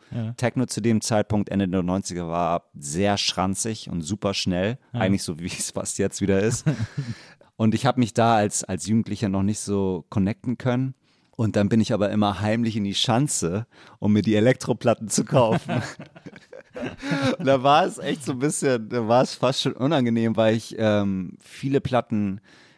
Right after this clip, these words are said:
Speaker 2: gefunden hab, die es nur in der Schanze gab, bei Platten, wie hieß der, Sardos noch und
Speaker 1: Oh,
Speaker 2: ein,
Speaker 1: stimmt,
Speaker 2: zwei andere
Speaker 1: Sardos,
Speaker 2: noch.
Speaker 1: ja, der war auch geil.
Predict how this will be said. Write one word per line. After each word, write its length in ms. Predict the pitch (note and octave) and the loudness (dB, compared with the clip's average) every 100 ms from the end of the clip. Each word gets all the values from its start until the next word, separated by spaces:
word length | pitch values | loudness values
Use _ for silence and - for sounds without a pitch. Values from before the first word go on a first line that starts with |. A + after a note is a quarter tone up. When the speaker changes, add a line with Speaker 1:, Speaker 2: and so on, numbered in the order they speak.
| _ - _ _ | _ -20 _ _
Speaker 2:
gefunden 500 | - A2 A2 - A#2 | -12 -4 0 2 4
hab, 140 | A2 F2+ | 4 0
die 80 | G2+ | -6
es 120 | - | 2
nur 120 | A2+ | 4
in 80 | G#2 | 4
der 80 | F#2+ | 0
Schanze 420 | - A2+ C3+ F#2 | 0 0 0 -2
gab, 280 | D#2+ E2 - | 0 -2 0
bei 120 | E2 | -4
Platten, 360 | - G2 F2+ D#2+ | -2 -8 -8 -10
wie 100 | F#2+ | -10
hieß 180 | F2+ G2+ | -8 -6
der, 120 | G2+ | -6
Sardos 720 | E2+ F2 F2+ G2 G#2+ G2+ F#2+ - | -6 -2 2 4 6 4 2 -2
noch 300 | F#2+ F2+ - | -2 -4 -8
und 200 | E2+ E2+ | -10 -4
Speaker 1:
Oh, 60 | |
Speaker 2:
ein, 60 | A#2+ | -2
Speaker 1:
stimmt, 200 | F#2+ C3+ | 2 2
Speaker 2:
zwei 20 | |
andere 140 | F#2+ A#2 | 4 4
Speaker 1:
Sardos, 220 | B2+ A2+ | 4 2
Speaker 2:
noch. 60 | - | 2
Speaker 1:
ja, 60 | G#2+ | 2
der 100 | A2+ | 4
war 100 | C3 | 2
auch 140 | A#2+ | -2
geil. 200 | - G#2 | 2 0